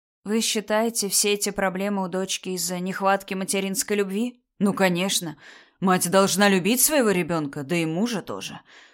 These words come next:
Одним словом, плохую женщину я выбрал для создания семьи. Поторопился с женитьбой. Теперь вот, пожинаю плоды. Я бы и рад был любить дочь за двоих, но ведь мать ребёнку никто не заменит".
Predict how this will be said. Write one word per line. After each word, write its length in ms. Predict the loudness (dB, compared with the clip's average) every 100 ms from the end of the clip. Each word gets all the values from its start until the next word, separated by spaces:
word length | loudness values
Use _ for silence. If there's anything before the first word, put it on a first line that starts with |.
| _
Одним 380 | -2 0 2 2
словом, 640 | 2 4 4 4 2 -2
плохую 600 | 2 4 4 2 2 2
женщину 520 | 0 -2 -2 -4 -2
я 220 | 0 2
выбрал 340 | 2 -2 -2 -2
для 140 | 0
создания 560 | 0 0 0 -2 -2 -2
семьи. 460 | -2 -2 -6 -12 -16 _ _
Поторопился 760 | 0 6 6 6 4 2 0 -2
с 80 | 0
женитьбой. 600 | 0 0 -2 -8 -14 _ _ -2
Теперь 400 | 0 2 4 4
вот, 420 | 6 4 2 -6 _
пожинаю 560 | -2 2 2 2 2
плоды. 480 | 2 0 0 -4 -14 _ _
Я 280 | 0 4 4
бы 180 | 4 4
и 60 |
рад 340 | 6 6 6 2
был 160 | -4
любить 500 | 0 0 0 -4 -2
дочь 280 | 2 2 0
за 140 | -4
двоих, 460 | 0 2 2 0 -4 -14 -20 -20 _
но 180 | 2 4
ведь 240 | 2 0
мать 360 | 2 2 2 2
ребёнку 480 | 2 2 2 2 0
никто 340 | -4 -2 0
не 100 | 0
заменит". 640 | 0 -4 -6 -10 -14 -18 -20